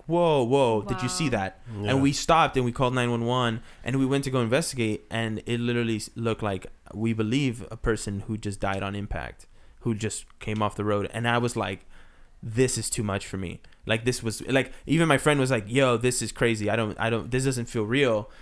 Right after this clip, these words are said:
Speaker 1: And he, and, like, we wanted to go walk all the way over there and really investigate, but it was like, "Do I really wanna go see a dead body right now? Do I really wanna
Speaker 2: Isn't
Speaker 1: go
Speaker 2: it
Speaker 1: see that?"
Speaker 2: amazing that, like, you, you knew before? I've, I mean, that's, that's part of being prophetic.
Speaker 1: That's,
Speaker 2: And
Speaker 1: yeah.
Speaker 2: that's, it's so crazy because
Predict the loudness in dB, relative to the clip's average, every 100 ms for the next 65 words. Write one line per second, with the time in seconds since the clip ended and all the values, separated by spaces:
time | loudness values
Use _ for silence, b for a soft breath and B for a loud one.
0 | B -6 -2 -2 0 2 2 2 4 4
1 | 4 6 6 6 4 4 4 4 4 2
2 | 0 0 0 2 0 -2 -4 -4 -4 -4
3 | -4 -2 -2 -2 -4 -2 0 2 2 2
4 | 2 0 0 0 0 2 2 2 0 -2
5 | -4 -6 -2 2 4 4 4 2 2 2
6 | 4 4 4 2 0 -2 -2 0 0 0
7 | -2 -4 -6 -6 -6 -8 -6 -6 -6 -6
8 | -8 -8 -6 -4 -4 -4 -4 -4 -4 -8
9 | -18 -10 -6 -4 -2 -2 -4 -12 -16 -20
10 | B -8 -6 0 0 0 0 0 -2 -6
11 | -4 -2 0 0 2 2 0 2 6 6
12 | 6 4 2 0 -2 -2 -2 -2 -4 -4
13 | -4 -4 -4 -6